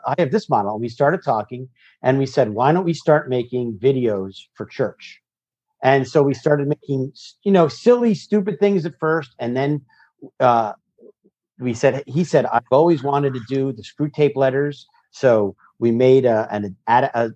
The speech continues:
a short film, an adaptation of the Screwtape Letters. And from there, we just began making more and more short films outside of church, but we were all Christians. Uh, that's how I met the other polu-, uh, producer, Melissa, who, uh, spearheaded Faith Under Fire.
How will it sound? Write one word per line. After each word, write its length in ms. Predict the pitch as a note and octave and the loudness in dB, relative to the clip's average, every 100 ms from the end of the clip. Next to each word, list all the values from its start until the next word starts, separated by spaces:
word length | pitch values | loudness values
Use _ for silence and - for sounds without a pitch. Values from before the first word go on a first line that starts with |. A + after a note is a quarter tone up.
| B2 | -6
a 80 | |
short 380 | A#2 - G3 G3 | -4 2 2 2
film, 220 | A#2+ G2 | -4 -6
an 80 | G#2 | -4
adaptation 640 | A2+ B2 A2+ B2 A#2 A#2+ G#2+ | -4 -4 -4 -6 -6 -8 -12
of 80 | |
the 60 | F2+ | -12
Screwtape 500 | - E3 D#3 D3+ D3+ | -8 -8 -4 -6 0
Letters. 340 | D3 C#3+ D3 - - - - | 0 0 -4 -10 -20 -10 0
And 340 | C3 B2+ B2+ - | 2 2 -2 -6
from 220 | C3+ A#2+ | -4 0
there, 240 | C#3+ E3 | 2 2
we 100 | D#3+ | 0
just 240 | C3+ C#3 - | -4 -8 -8
began 300 | C#3 C3+ B2 | -2 -2 0
making 360 | B2+ A#2+ B2 | -2 -4 -6
more 200 | A#2+ C#3 | -4 -2
and 100 | C#3+ | -2
more 160 | B2+ A#2 | -2 -6
short 300 | - C#3+ C#3+ | -2 -2 -2
films 360 | B2 A2 G2+ _ | -4 -4 -6 _
outside 480 | A#2 C3 - D3+ E3 | -4 -2 -2 0 0
of 120 | C3 | -4
church, 440 | - G#2 F#2+ - _ - _ _ | -8 -10 -10 -16 _ -20 _ _
but 200 | D3 F#3 | 0 2
we 140 | E3 | 2
were 120 | F3+ D3+ | 4 6
all 220 | C#3 - | 4 2
Christians. 580 | C#3 - - E2+ G#2 - _ _ - | -6 -10 -12 -12 -14 -20 _ _ -4
Uh, 220 | A2+ G#2 | -2 0
that's 260 | C3+ C#3 | 0 0
how 80 | C#3+ | 0
I 80 | C3+ | -2
met 220 | C3 B2 | 0 0
the 100 | B2+ | 2
other 180 | C#3 E3+ | 2 2
polu-, 300 | - C3 A#2+ A#2+ _ | -2 -4 -4 -8 _
uh, 140 | A#2+ G#2+ | -6 -6
producer, 560 | - A2+ A2+ G2 G2+ | -6 -6 -6 -6 -8
Melissa, 580 | G2 A2 B2 D#3 A2 G2 - _ _ - | -6 0 0 2 0 -2 -6 _ _ -4
who, 280 | A#2+ A#2+ C3 | 0 0 0
uh, 220 | G#2+ G#2+ | 0 0
spearheaded 840 | - - - F3 D#3 B2 G#2+ G#2 G#2+ _ _ | -6 -12 -2 2 4 2 2 -4 -10 _ _
Faith 240 | B2+ G#2 A2+ | 0 0 0
Under 180 | F#2+ | -6
Fire. 480 | F#2 - F2+ F2+ G2 | -6 -4 -4 -4 -10